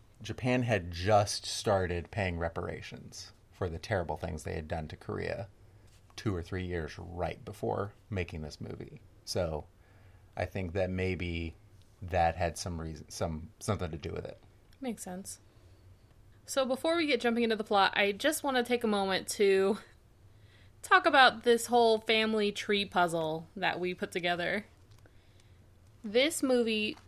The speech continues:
Speaker 2: pretty much stars two families who are just joined by marriage between the son of one family and,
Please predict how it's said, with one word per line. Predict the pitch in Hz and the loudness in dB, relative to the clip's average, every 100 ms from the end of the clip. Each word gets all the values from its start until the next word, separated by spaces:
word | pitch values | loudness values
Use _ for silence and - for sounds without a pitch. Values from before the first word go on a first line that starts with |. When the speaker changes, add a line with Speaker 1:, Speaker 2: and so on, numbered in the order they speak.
| - - | -20 0
Speaker 2:
pretty | 302 294 285 | 2 2 2
much | 233 208 208 - - - - - - | 2 2 2 -2 -4 -6 -12 -20 -10
stars | - - 233 208 196 196 - | -6 4 6 10 8 8 2
two | - 226 214 | -2 0 0
families | 202 165 156 - - - - - 233 - - - | 0 0 0 -6 -10 -10 -12 -14 -18 -20 -16 2
who | 226 | 4
are | |
just | 208 214 - | 4 0 0
joined | 208 202 202 | 0 2 0
by | 196 | 0
marriage | 190 175 165 165 165 - | 2 2 2 0 -4 -6
between | - 190 202 185 170 170 175 - - - - | -8 -6 -6 -4 -4 -6 -8 -16 -20 -20 -12
the | 202 | -4
son | - 214 | 2 2
of | 214 | 2
one | 196 196 | 2 0
family | 196 185 180 | 0 -2 -2
and, | 175 175 | -4 -6